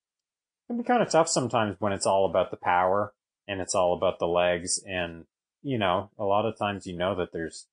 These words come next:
people out there that are better than you physiologically. And so when there's an opportunity to be smart about things, um, and, and sort of, uh, and sort of take it to another level,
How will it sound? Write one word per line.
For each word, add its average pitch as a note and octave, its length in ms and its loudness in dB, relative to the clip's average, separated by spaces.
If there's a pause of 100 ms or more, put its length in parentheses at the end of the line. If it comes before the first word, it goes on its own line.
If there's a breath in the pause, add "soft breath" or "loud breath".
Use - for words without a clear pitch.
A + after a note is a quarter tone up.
(120)
people F2+ 280 -6
out E2 180 -2
there E2+ 180 -2
that E2 120 -4
are D#2+ 140 -6
better F2 320 0
than D#2+ 200 -12
you E2 180 -16
physiologically. E2+ 960 -4 (500)
And F#2 140 -12
so G2+ 160 0
when F#2 140 0
there's E2+ 160 -6
an E2+ 80 -4
opportunity F2+ 920 -4 (100)
to E2+ 420 0 (260)
be G2 120 -6
smart F#2+ 400 0
about D#2+ 360 -2
things, D#2+ 560 -8 (580)
um, E2+ 320 0
and, D#2+ 280 -6
and E2+ 240 -10
sort E2 240 -2
of, D#2+ 180 -2
uh, D#2 560 0
and E2+ 100 -16
sort E2+ 200 -4
of - 80 -10
take F2 180 -4
it - 140 -10
to - 60 -14
another D#2+ 280 -2
level, D#2+ 460 -2